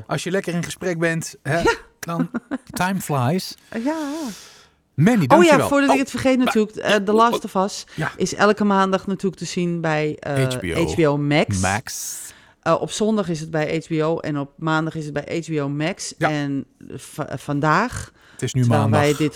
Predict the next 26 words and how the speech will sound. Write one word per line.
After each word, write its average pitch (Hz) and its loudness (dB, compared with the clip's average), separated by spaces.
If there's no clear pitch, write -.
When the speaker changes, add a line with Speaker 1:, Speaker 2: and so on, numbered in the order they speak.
Speaker 2:
het 151 -6
is 156 -2
nu 165 0
maandag, 151 -2
eh, 147 -2
is - -6
de - -6
ene 196 0
laatste - -2
aflevering 147 -4
en 131 -8
volgende 165 -6
week 143 -6
is - -14
de 131 -12
laatste 143 -6
aflevering 131 -10
van 131 -8
seizoen - -10
Speaker 1:
Ja. 135 -10
Speaker 2:
één. 226 0
En 160 -2
er 151 -4
is 160 -6
al 143 -4
een 135 -6